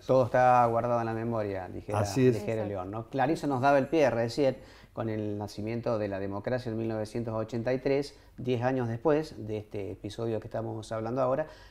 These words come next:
Speaker 1: un ochenta y tres que tiene como protagonista principal, este, Chachi ahí en las elecciones a,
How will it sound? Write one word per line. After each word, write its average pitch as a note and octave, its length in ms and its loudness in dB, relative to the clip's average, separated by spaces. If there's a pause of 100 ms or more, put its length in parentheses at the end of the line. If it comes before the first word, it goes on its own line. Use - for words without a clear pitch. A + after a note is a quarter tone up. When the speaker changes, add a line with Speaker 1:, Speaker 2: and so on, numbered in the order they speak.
(140)
Speaker 1:
un D3 140 2
ochenta C3+ 320 2
y C3+ 40 0
tres D3 180 2
que D3 100 4
tiene A#2+ 320 -2
como G#2+ 360 -4
protagonista G#2+ 960 -2
principal, A#2+ 580 4
este, A#2 360 -2
Chachi D3 380 2
ahí C3 180 2
en D3+ 80 0
las A2+ 160 -2
elecciones A#2+ 580 -4
a, G#2+ 220 -2